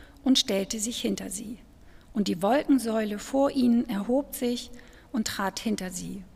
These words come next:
und kam zwischen das Heer der Ägypter und das Heer Israels. Und dort war die Wolke finster, und hier erleuchtete sie die Nacht. Und so kamen die Heere die ganze Nacht einander nicht näher.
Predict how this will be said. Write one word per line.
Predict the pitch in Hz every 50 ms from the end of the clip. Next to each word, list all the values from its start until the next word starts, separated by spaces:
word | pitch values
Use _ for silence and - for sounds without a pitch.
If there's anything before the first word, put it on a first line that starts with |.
| -
und | - 190 -
kam | - - 196 190 196
zwischen | - - 214 208 - 202
das | 180 190 175 - -
Heer | 214 214 220 220 226 226 226 226 -
der | - -
Ägypter | - - - 220 220 - - - 240 226 233 247 254 247 - - - - - - - - -
und | - 214 202 -
das | 208 202 - -
Heer | - 180 180 196 240 - -
Israels. | 254 220 - - 214 190 175 - 190 - 226 233 - - - - - - - - - - - -
Und | 208 196 170 196
dort | 214 277 285 -
war | 247 233
die | 202 202 180 175
Wolke | 190 190 196 196 - - 185
finster, | 185 - - 190 196 220 - - - 254 262 285 311 - - - - - - - -
und | 190 175 160
hier | - - - 214 220 247 262 269 -
erleuchtete | - 226 233 190 175 170 - - 214 - - 196
sie | 190 202 202
die | - 233
Nacht. | 240 226 196 - - - - - - - - - - - - - - - -
Und | 262 190
so | 196 196
kamen | - - 254 269 285 285
die | 233 226 214
Heere | 185 226 254 277 269 277 269 269
die | 269 - 196 -
ganze | - 233 240 277 285 - -
Nacht | 254 226 226 220 226 - - -
einander | - 196 190 185 202 202 208 202 208 202
nicht | 208 214 - -
näher. | 240 214 208 196 196 190 196 214 214